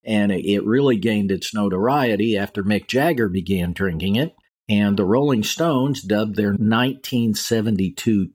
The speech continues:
tour the Cocaine and Tequila Sunrise Tour.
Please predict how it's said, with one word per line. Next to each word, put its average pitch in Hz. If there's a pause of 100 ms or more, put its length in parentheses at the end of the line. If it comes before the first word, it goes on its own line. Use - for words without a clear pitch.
tour 117 (560)
the 98
Cocaine 156
and 98
Tequila 143
Sunrise 85
Tour. -